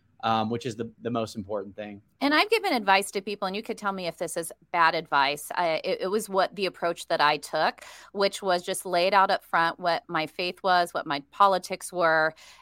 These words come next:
Speaker 2: what I'm looking for, because it weeds so many people out. So you've already done that from the political angle with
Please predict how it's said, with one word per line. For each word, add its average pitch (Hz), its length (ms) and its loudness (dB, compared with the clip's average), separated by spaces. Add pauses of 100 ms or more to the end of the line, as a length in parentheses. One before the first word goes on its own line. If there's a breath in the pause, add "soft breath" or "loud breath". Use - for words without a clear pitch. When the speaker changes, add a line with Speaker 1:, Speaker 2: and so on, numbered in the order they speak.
(100)
Speaker 2:
what 180 280 4
I'm 175 440 6
looking 202 480 -4
for, 165 600 2 (260 soft breath)
because 208 280 -4
it 208 160 2
weeds 196 460 -8
so 190 200 -4
many 175 220 -6
people 165 320 -6
out. 151 180 4
So - 100 -8
you've 262 140 0
already 247 240 4
done 185 260 0
that 170 320 2
from 175 160 -2
the 151 80 0
political 175 640 -4
angle 147 580 0
with 180 220 -2